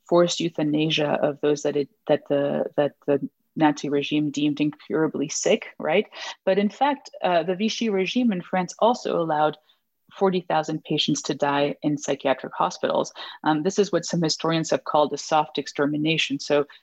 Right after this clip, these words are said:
they weren't actually killed, but they were kind of let to, to die of cold, starvation, lack of care, et cetera.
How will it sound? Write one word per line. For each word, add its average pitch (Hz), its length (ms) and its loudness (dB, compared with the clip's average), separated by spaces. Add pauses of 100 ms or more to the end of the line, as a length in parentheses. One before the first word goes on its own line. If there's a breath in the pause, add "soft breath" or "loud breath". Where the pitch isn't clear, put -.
(100)
they 156 80 0
weren't 160 240 0
actually 156 280 -2
killed, 185 280 2
but 151 100 -6
they 151 80 0
were 151 120 0
kind 151 180 -2
of 147 100 -4
let 156 300 -2
to, - 140 -10 (180)
to 156 100 -2
die 151 480 0
of - 160 -6
cold, 147 380 0
starvation, 147 640 -2
lack 147 220 -4
of - 160 -8
care, 151 320 -2
et 156 100 -12
cetera. 147 380 -2